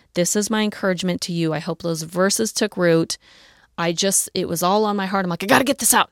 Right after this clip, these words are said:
Gotta share it." So that's our podcast for today. And my takeaway is go write down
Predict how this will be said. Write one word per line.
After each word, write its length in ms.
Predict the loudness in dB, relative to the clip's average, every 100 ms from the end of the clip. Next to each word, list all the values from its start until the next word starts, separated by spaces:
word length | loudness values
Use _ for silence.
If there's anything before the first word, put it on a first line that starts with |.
| _ -2
Gotta 160 | 0
share 180 | 0 -2
it." 80 | -4 _ _ -16
So 140 | -6
that's 220 | -4 -2
our 80 | -4
podcast 540 | -2 2 2 2 0 0
for 100 | -2
today. 360 | 2 4 4 2
And 160 | -2
my 160 | -2 -2
takeaway 720 | 4 4 6 2 4 4 2
is 220 | 0 -4 -8 _ _ _ _ _ _ -18 -14 0
go 520 | 4 6 6 4 0 -6 _ -8
write 380 | -2 0 0
down 380 | -2 -4 -4 -10